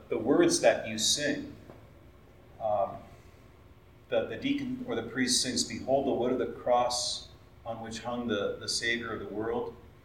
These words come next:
and everybody answers, "Come, let us adore." So we speak about, we sing about adoring the wood of, of the cross. Yeah, here, here are the text.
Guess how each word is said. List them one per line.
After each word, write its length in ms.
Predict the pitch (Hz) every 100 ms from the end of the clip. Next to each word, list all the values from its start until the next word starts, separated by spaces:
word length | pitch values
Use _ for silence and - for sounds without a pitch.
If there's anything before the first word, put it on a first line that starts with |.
| - -
and 100 | 104
everybody 560 | 110 123 113 110 107 110
answers, 540 | 110 - 107 - - -
"Come, 580 | - 131 131 131 131 - 107
let 180 | 117 120
us 480 | 113 110 - - - -
adore." 300 | 107 95 92 90 - - - - - - - - - - -
So 60 | - 95
we 60 | 95
speak 360 | - 123 -
about, 500 | 110 107 101 - - - - 107
we 60 |
sing 180 | - 117
about 200 | 104 101
adoring 960 | 95 - - 113 110 110 107 107 107 107 - - - - - -
the 100 | 104
wood 520 | - 143 139 - - - -
of, 120 | 95 -
of 140 | 95 90
the 80 | -
cross. 640 | - 82 - - - - - - - - - - - - - - - - - - - - - - - - - -
Yeah, 180 | - 175
here, 200 | 165 165
here 180 | 143 -
are 120 | -
the 100 | -
text. 480 | - - - -